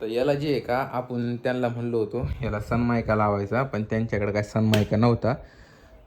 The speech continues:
तर याला आपण एक डोकं लावलं बघा, जे आपल्या बघा, आपण दरवाजाला मारत असतो बघा, आपल्या असल्या दरवाजाला, अं, टचवूड बघा, हे टचवूड. तर याला काय करू आपण, अगोदर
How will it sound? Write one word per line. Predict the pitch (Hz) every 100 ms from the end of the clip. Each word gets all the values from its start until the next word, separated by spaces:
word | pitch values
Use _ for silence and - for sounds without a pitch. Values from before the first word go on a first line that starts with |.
| -
तर | 113 113 117 113
याला | 123 117
आपण | 110 120
एक | 117 - - - -
डोकं | 123 123 120
लावलं | 110 113 110
बघा, | 110 151 - - - -
जे | 110
आपल्या | 107 107 110
बघा, | 104 104
आपण | 101 113 110 107 110
दरवाजाला | 117 110 113 107
मारत | 113 110
असतो | 120 -
बघा, | 110 107 101
आपल्या | 98 98 101
असल्या | - 101 101
दरवाजाला, | 98 98 98 107 147 - - - - -
अं, | 104 98 98 98 -
टचवूड | 113 113
बघा, | 104 101 98
हे | 101 - 117
टचवूड. | 113 104 101 - - - -
तर | 107
याला | 110 113
काय | 113 110
करू | 110
आपण, | 107 104 135 - - - - -
अगोदर | - 104 110 110